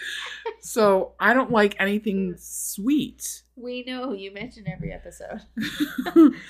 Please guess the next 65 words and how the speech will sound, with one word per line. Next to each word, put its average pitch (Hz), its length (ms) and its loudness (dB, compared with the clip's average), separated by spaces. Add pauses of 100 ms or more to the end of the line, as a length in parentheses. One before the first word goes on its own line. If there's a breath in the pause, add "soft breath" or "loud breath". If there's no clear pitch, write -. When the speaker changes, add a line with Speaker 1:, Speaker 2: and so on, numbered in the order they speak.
(420 loud breath)
Speaker 1:
But 226 140 0
the 277 100 0
sauce, 277 640 0
she's, 254 280 -2
like, 240 260 -2
loving 208 600 -2
this 190 200 -2
sauce, 208 400 0
and 180 80 -8
I'm 170 120 -6
like, 170 180 -6
"Oh, 220 180 0
let 185 200 0
me 190 100 -8
taste 196 460 -8
it." 104 260 -14 (180)
I 170 80 -4
don't 175 140 -4
know 160 100 -4
why 127 280 -2 (100)
I 120 100 -12 (220)
decide. 120 440 -12 (120)
I 208 160 8
always 202 240 4
taste 131 340 -4
everything. 117 560 -10
Speaker 2:
You 262 160 -10
do. 285 200 -16
I 214 100 -4
don't 208 200 -10
know 220 100 -14
why. 240 400 -12
If - 100 -10
I 233 180 -2
like 285 220 -6
it, 254 80 -18
you're 196 140 -20
not 208 200 -20
gonna 196 140 -18
like 208 240 -20
it. - 420 -18
Speaker 1:
So 202 600 2
I 190 160 4
tasted 226 580 -2
it, 147 180 -2
and 170 140 -14
she's 214 340 -6
like, 196 240 0
"I 175 140 -10
don't 285 120 -8
know 262 80 -6
why 185 220 -8
I 185 40 -8
love 180 200 -8
this 175 160 -12
sauce 220 400 -4
so 160 120 -12
much." 131 260 -14
And 170 100 -14
I'm 180 100 -10
like, 202 180 -6
"It 226 100 -6
tastes 277 320 -8
like 311 260 -6
apples." 131 880 -2